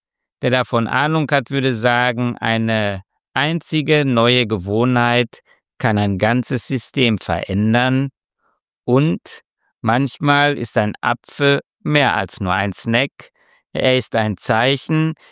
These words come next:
dass wir uns erinnern. Unser Leben und unsere Arbeit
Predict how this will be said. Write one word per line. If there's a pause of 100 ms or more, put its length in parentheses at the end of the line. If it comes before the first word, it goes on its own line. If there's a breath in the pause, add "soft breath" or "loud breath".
(140 soft breath)
dass
wir
uns
erinnern. (640)
Unser
Leben (760)
und
unsere
Arbeit